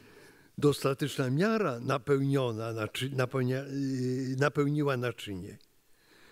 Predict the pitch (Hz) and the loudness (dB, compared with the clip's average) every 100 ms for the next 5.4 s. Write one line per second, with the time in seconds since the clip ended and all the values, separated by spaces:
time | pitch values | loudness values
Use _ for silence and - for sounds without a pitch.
0 | - 113 135 117 - - - _ _ _ | -16 0 2 2 -8 -18 -20 _ _ _
1 | _ - - 113 131 - 135 120 185 190 | _ -20 -6 -2 0 0 0 2 2 2
2 | 139 131 147 139 127 202 214 165 117 131 | 2 0 0 0 2 4 4 2 4 4
3 | 190 202 127 120 - - - - - 143 | 4 2 2 0 -2 -12 -20 -18 4 6
4 | 220 254 147 107 98 - 117 107 110 - | 6 4 0 -4 -6 -6 0 2 2 -2
5 | 107 92 - - | -12 -16 -20 -20